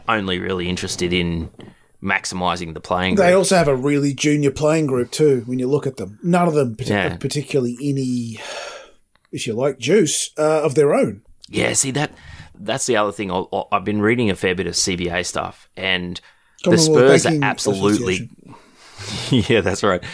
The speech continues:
Speaker 1: The, the Spurs are absolutely gonna have to throw some money, Lou Dort style, at some sort of veteran next season, because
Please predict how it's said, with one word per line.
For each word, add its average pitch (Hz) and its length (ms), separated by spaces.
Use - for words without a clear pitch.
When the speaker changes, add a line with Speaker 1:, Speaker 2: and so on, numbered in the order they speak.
Speaker 1:
The, 123 200
the 143 220
Spurs 151 400
are - 120
absolutely 107 560
gonna 95 180
have 95 180
to - 80
throw 98 240
some 92 180
money, 92 640
Lou 110 280
Dort 101 360
style, 90 720
at 92 220
some 101 400
sort 95 280
of 87 100
veteran 87 560
next 92 220
season, 87 400
because 92 600